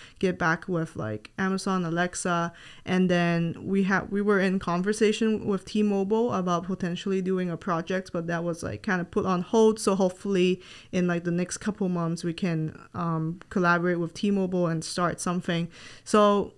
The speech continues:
definitely a lot of, like, big companies that we're aiming for, for sure. But at the same time, we wanna, um, have, like, a diverse, like, um, set of, like, experience for, like, the people as well. Like, it doesn't have to be, like, a big company with a big name.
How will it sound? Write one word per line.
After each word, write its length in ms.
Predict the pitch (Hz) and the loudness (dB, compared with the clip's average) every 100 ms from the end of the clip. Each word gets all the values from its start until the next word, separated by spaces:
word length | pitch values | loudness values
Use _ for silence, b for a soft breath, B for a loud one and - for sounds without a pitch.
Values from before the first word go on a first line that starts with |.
| - | -2
definitely 460 | 208 220 - 277 | 2 2 2 4
a 60 | 233 | 4
lot 180 | 196 196 | 6 4
of, 140 | 190 | 2
like, 260 | 175 160 - - | 0 -2 -4 -4
big 180 | 190 185 | -2 0
companies 500 | 202 196 214 202 202 | -2 0 0 0 0
that 160 | 190 | 2
we're 160 | 190 190 | 4 4
aiming 380 | 185 190 185 190 | 4 4 2 0
for, 320 | - 190 185 | 0 0 0
for 200 | - 196 | 2 0
sure. 360 | 190 208 196 196 | 2 2 2 2
But 160 | 196 | 2
at 80 | 175 | 0
the 100 | 175 | 0
same 240 | 175 180 | 0 0
time, 300 | 185 196 180 | 0 0 0
we 80 | 175 | 0
wanna, 420 | 165 170 165 160 - b b b | 0 0 0 -2 -6 b b b
um, 640 | 175 165 165 165 170 - 208 - - - | 0 2 2 0 -2 -8 -14 -16 -18 -8
have, 280 | 185 196 190 | -2 2 4
like, 160 | 185 180 | 2 0
a 60 | |
diverse, 640 | 170 170 170 - 185 180 - | 0 0 0 0 0 0 -4
like, 260 | 175 - - - - | -6 -6 -12 -20 -12
um, 320 | 170 156 156 | -8 -6 -6
set 300 | 165 - 165 | -4 -2 -2
of, 160 | 170 165 | -2 -6
like, 160 | 170 | -10
experience 720 | 101 - - 180 170 160 160 | -10 -10 -2 0 0 0 -4
for, 180 | - 165 | -6 -6
like, 160 | 135 131 | -6 -8
the 80 | 175 | -6
people 300 | 175 - 98 | -6 -6 -8
as 160 | - | -4
well. 140 | 170 165 | -4 -2
Like, 200 | 165 165 | -2 0
it 80 | |
doesn't 300 | 190 208 226 | 4 6 6
have 240 | 226 196 196 | 8 8 8
to 80 | 208 | 2
be, 140 | 190 | 0
like, 120 | 175 | -2
a 60 | 170 | -2
big 220 | 175 180 | 0 0
company 400 | 208 185 - 185 | 0 -2 0 0
with 180 | 175 170 | 0 -2
a 60 | 165 | -2
big 240 | 180 - | -2 -2
name. 300 | 170 165 165 | -2 -2 -2